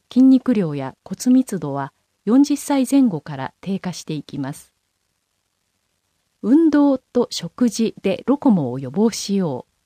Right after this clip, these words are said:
下肢筋力をつける簡単スクワット。椅子に腰をかける。机に手をついてゆっ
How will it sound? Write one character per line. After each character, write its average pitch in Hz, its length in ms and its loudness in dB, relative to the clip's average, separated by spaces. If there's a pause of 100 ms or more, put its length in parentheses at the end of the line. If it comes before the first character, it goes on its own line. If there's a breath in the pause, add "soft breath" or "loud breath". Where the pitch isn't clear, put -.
(600)
下 208 120 -10
肢 294 280 -4
筋 320 200 4
力 160 300 -2
を 131 100 -6
つ - 160 -18
け 202 140 -2
る 147 220 -8
簡 247 240 0
単 247 240 0
ス - 160 -14
ク 214 100 -4
ワ 202 100 -2
ッ 165 60 -12 (180)
ト。 - 160 -12 (1040)
椅 190 80 -8
子 - 160 0
に 269 180 4
腰 - 340 -4
を 240 80 4
か 214 160 -8
け 202 160 -6
る。 160 160 -8 (680)
机 302 400 2
に 285 140 6
手 294 140 -2
を 233 100 2
つ - 200 -8
い 170 80 -4
て - 340 -12
ゆ 170 140 -6
っ - 20 -18